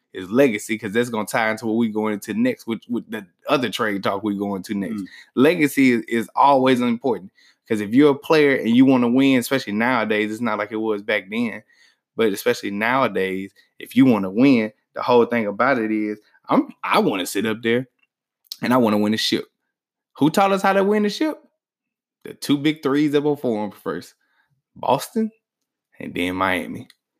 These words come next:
Speaker 1: One of 'em wasn't formed cohesively. It kinda just fell into place. One of 'em was formed strictly by the players. But one thing I would never get mad at is a player taking control or whatever, because at the end of the day, when they through with you,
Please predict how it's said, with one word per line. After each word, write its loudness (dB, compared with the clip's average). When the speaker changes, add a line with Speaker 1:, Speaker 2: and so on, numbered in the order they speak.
Speaker 1:
One 2
of 4
'em 4
wasn't 4
formed -2
cohesively. 0
It -2
kinda -2
just -6
fell 0
into -4
place. -4
One -2
of 4
'em 0
was -6
formed 0
strictly -4
by 2
the -2
players. -2
But -10
one 2
thing 0
I 2
would -2
never 2
get 2
mad 0
at -6
is -4
a -2
player 2
taking -2
control 0
or 2
whatever, 4
because -2
at -2
the -6
end -2
of -2
the -4
day, 2
when 0
they 2
through 0
with -2
you, 0